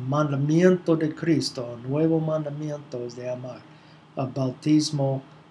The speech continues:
es el compromiso, es opción de vivir diferentemente en el mundo, de, para amar a los demás, de ver a los demás como otro Cristo.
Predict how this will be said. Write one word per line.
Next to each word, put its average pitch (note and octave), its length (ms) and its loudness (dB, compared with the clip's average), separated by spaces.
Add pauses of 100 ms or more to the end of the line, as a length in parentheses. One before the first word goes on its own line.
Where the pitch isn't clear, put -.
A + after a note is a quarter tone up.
es C3+ 140 -2
el C3+ 120 0
compromiso, B2+ 880 0
es A#2+ 160 -10
opción D#3+ 540 0
de D#3+ 80 0
vivir C#3 480 0
diferentemente C#3 920 -6
en C3+ 100 -2
el B2 120 -6
mundo, B2+ 400 -6 (520)
de, B2 420 -6 (160)
para C#3+ 300 2
amar C3+ 840 2
a C#3 100 -2
los C3 260 0
demás, - 440 -12
de B2 200 -8
ver E3 340 6
a D3 100 0
los C3+ 200 -2
demás D#3 560 0 (360)
como D3 320 4
otro D3 400 4
Cristo. C3 560 -2